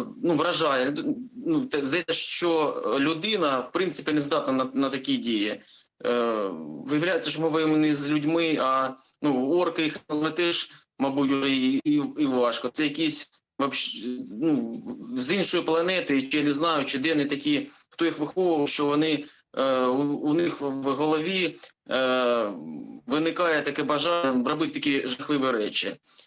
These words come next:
Потім ми зайшли в Ізюм, те ж саме там, ви знаєте, це там, е, велике поховання, масові поховання були. Е, ми приймали те-, участь теж в цій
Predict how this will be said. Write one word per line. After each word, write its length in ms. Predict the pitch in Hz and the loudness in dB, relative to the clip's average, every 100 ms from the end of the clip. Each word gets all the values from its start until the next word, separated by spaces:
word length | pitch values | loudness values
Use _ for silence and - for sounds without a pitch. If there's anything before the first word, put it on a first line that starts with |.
| - | -2
Потім 280 | 208 196 175 | 0 2 0
ми 80 | |
зайшли 280 | 156 156 180 | 2 0 0
в 100 | 165 | 0
Ізюм, 300 | 165 202 190 | 0 0 0
те 120 | 160 | 0
ж 80 | 160 | 0
саме 260 | - 156 147 | 0 0 0
там, 160 | 147 | 0
ви 100 | 143 | 0
знаєте, 400 | 139 151 143 135 | 2 2 0 -2
це 160 | 123 - | -4 -4
там, 180 | 135 127 | 0 0
е, 600 | 123 127 127 127 127 123 - - | 0 0 2 2 0 -2 -10 -10
велике 340 | 127 151 156 156 | -2 0 0 -2
поховання, 600 | 143 160 160 185 165 147 | -2 -2 0 2 2 2
масові 420 | 143 147 143 139 | 2 2 0 -2
поховання 580 | 135 135 160 190 180 156 | -2 -2 0 0 0 0
були. 420 | 147 143 139 131 - - - - | 2 2 0 -2 -10 -20 -18 -6
Е, 60 | 127 123 123 120 120 113 113 104 98 85 80 78 73 - | 0 2 2 2 2 2 2 0 0 -2 -4 -8 -12 -10
ми 160 | 110 143 | -4 -2
приймали 360 | 147 151 143 131 | 0 0 0 0
те-, 160 | 135 | 0
участь 420 | 135 139 135 127 | 2 2 0 -2
теж 180 | 135 127 | -2 -2
в 220 | - - | -2 -6
цій 360 | - 127 127 127 | -4 0 0 0